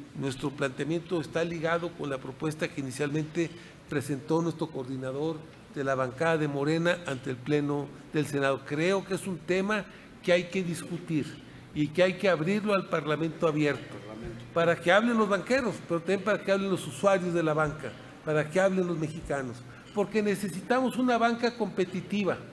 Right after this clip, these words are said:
en donde las tasas de interés, eh, correspondan,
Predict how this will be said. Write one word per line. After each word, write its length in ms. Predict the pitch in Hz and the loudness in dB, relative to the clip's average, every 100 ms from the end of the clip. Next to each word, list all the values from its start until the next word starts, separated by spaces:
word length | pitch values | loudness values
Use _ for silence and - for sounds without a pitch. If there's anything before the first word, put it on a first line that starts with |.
| - - - - - - - | -18 -18 -20 -20 -20 -20 -6
en 200 | 151 156 | -2 0
donde 220 | 165 175 | 2 4
las 240 | 175 156 - | 4 2 2
tasas 380 | 214 202 226 | 2 2 0
de 80 | 185 | 0
interés, 520 | 180 165 165 180 226 - - - - - - - - - 156 | -4 -2 0 2 0 -2 -12 -16 -18 -20 -20 -20 -20 -12 -4
eh, 160 | 147 151 | -4 2
correspondan, 960 | 170 160 160 - 190 233 240 156 113 | 4 4 0 0 2 2 2 0 -2